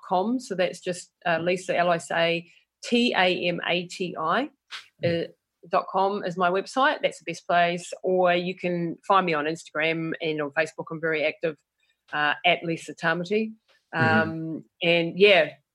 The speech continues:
Speaker 1: I'd love people to reach out to me if you've got any questions around all this sort, these sort of topics. If you need help with running,
Speaker 2: Mm-hmm.
Speaker 1: um, if you need help with, um, uh, y-,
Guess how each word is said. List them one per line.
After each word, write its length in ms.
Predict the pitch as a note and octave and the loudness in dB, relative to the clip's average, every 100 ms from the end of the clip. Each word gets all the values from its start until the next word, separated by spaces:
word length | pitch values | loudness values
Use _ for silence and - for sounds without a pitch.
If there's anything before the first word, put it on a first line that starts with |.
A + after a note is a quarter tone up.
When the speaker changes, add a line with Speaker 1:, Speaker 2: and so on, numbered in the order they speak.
| _ F#3 | _ 0
Speaker 1:
I'd 160 | E3+ | 2
love 280 | F3 F#3 F3+ | 4 4 4
people 220 | G3 F3 | 0 0
to 100 | F3 | 2
reach 260 | E3+ - F3 | 2 0 0
out 120 | - | -2
to 80 | E3 | -2
me 80 | D3+ | -8
if 60 | |
you've 80 | - | -2
got 160 | - D3+ | -2 0
any 80 | |
questions 680 | F3 - F#3+ - F#3 F3+ F3 | -4 0 0 0 -2 -2 -4
around 420 | C3 F3 E3 E3+ F3+ | -2 0 2 2 2
all 120 | F3+ | 0
this 180 | F3 - | 0 -2
sort, 280 | - F3 - | -4 -4 -2
these 200 | F#3 F3 | -4 -2
sort 120 | F3+ | -6
of 80 | D#3 | -4
topics. 500 | - G#3 A#3+ G#3+ - E3 | -2 0 0 -2 -6 -8
If 80 | - | -8
you 140 | E3 D#3 C#3 | -8 -8 -6
need 180 | E3 F3 | -2 -2
help 160 | D#3+ D3+ | -2 -4
with 120 | D3+ | -8
running, 440 | D3 F3+ A#3 A#3+ B3+ _ - | -2 0 0 -2 -6 _ -2
Speaker 2:
Mm-hmm. 240 | B2+ D#3 D3+ | 2 2 2
Speaker 1:
um, 60 | D3+ | -2
if 160 | - - | -10 -8
you 300 | E3 D#3 D3 | -8 -8 -8
need 200 | E3 F#3+ | -2 0
help 220 | E3+ E3+ - | 2 2 2
with, 200 | D#3+ D3+ - - | -6 -6 -10 -6
um, 340 | D#3 D3+ D3 C#3 _ _ _ _ _ - | -4 -2 -6 -10 _ _ _ _ _ -6
uh, 480 | D#3 D3+ C#3+ C3 F#2+ - | -2 0 0 0 -2 -4
y-, 100 | F#3 | -8